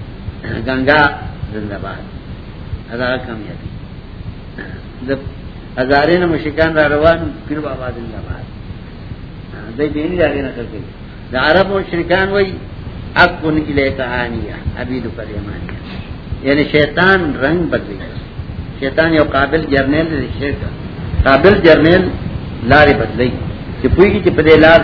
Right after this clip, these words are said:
زما دشمن زیات دی، نو لار بدلوي په بلې لارې. دا نه شیطان نو. چې پوهیږي چې په دې لفظ خو مليان پوه شو، نو بل لفظ ورته وایي.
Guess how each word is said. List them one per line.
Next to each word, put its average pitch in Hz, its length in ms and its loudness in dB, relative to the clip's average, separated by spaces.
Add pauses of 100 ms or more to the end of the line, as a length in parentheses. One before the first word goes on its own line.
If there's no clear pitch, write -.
(100)
زما 139 200 4
دشمن 135 460 4
زیات 156 280 8
دی، 170 140 4 (280)
نو 110 80 -2
لار 127 240 6
بدلوي 123 300 0 (140)
په 104 60 4
بلې 107 260 -4
لارې. - 220 -8 (1120)
دا 190 180 8
نه 185 200 2
شیطان 185 340 4
نو. 131 180 4 (680)
چې 143 160 6
پوهیږي 214 360 6
چې 185 40 4
په 156 120 0
دې 160 80 4
لفظ 180 340 2 (100)
خو 156 200 6 (220)
مليان 135 300 4 (100)
پوه 196 120 10
شو، - 220 6 (1300)
نو 117 60 4
بل 151 160 6
لفظ 135 200 6
ورته 101 280 -2
وایي. - 260 -4